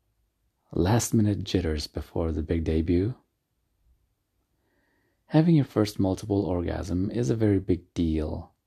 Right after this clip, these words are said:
Some men want to share their every moment of it with their partners, whereas other men get a little nervous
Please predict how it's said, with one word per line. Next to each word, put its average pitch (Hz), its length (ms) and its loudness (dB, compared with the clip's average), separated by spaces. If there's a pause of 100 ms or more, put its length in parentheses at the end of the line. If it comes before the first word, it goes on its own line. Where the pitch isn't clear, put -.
(420)
Some 104 440 0
men 82 300 0
want 87 160 0
to 87 60 -2
share 87 260 -2
their 95 360 -2 (340)
every 110 400 2
moment 90 460 -2
of 80 140 -4
it 82 140 -4
with 92 320 -6 (200)
their 92 280 0
partners, 82 600 -4
whereas 90 420 2 (540)
other 127 340 4
men 90 440 -4 (760)
get 113 140 4
a 123 100 4
little 120 180 4
nervous 101 840 0